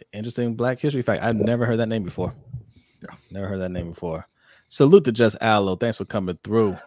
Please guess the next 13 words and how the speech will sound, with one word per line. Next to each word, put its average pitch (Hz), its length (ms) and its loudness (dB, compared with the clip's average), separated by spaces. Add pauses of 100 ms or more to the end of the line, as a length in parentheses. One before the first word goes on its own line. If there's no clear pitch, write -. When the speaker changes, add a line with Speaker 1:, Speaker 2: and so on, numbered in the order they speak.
(120)
Speaker 1:
Says, 95 140 -12
"Hello, 98 200 0
Speaker 2:
What's 95 120 2
up, 107 80 0
Speaker 1:
everyone. 98 220 -2
Speaker 2:
Just 101 100 -6
Speaker 1:
Hope 95 160 -2
Speaker 2:
Aloe? 92 80 0
Speaker 1:
all 104 160 0
is 98 100 -8
well." 98 480 -2 (420)
Yes, - 220 -10
indeed. 92 600 -6